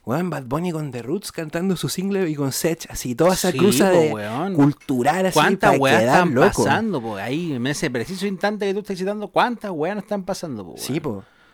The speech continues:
Speaker 2: ¿Cuántas weas no están pasando? Bueno, me hace sentir contento porque veo el triunfo de una cultura a la, a la cual yo me siento de,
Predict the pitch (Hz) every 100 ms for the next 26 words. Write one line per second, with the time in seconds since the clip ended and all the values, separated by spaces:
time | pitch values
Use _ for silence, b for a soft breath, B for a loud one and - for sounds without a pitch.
0 | b - 165 202 185 175 170 185 160 151
1 | 160 139 143 123 - _ b b b b
2 | b 135 202 196 196 156 214 208 190 160
3 | 190 202 190 190 165 151 156 143 - 123
4 | 180 175 - 170 196 190 185 170 160 131
5 | 120 - 165 175 151 147 143 - 139 135
6 | _ - 123 123 156 151 156 135 - _
7 | _ 127 131 - 170 170 165 151